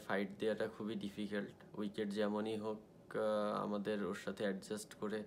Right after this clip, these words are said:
at least আমাদের, আহ, ম্যাচ জেতার জন্য যে রানটা করা দরকার, আহ, সেই টার্গেটের দিকে আমাদের as a unit হিসেবে কাজ করতে হবে এবং চেষ্টা করতে হবে যে at least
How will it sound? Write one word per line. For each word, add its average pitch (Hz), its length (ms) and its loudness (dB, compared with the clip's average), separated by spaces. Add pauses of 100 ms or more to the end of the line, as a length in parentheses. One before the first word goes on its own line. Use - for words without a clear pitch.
(340)
at 107 260 0
least 110 260 0
আমাদের, 110 360 2
আহ, 104 480 2
ম্যাচ 101 300 2
জেতার 107 320 -2
জন্য 110 280 0
যে 107 160 0
রানটা 101 340 0
করা 107 260 2
দরকার, 101 420 0
আহ, - 920 -2
সেই 104 440 -2 (100)
টার্গেটের 107 540 2
দিকে 110 240 0
আমাদের 104 720 2
as 104 100 -4
a 104 40 -2
unit 107 400 -2
হিসেবে 110 480 -2
কাজ 107 240 -2
করতে - 340 -6
হবে 107 320 0 (100)
এবং 104 340 -2
চেষ্টা - 320 -6
করতে - 340 -6
হবে 104 260 0
যে 104 200 -2
at 101 220 -4
least 110 160 -2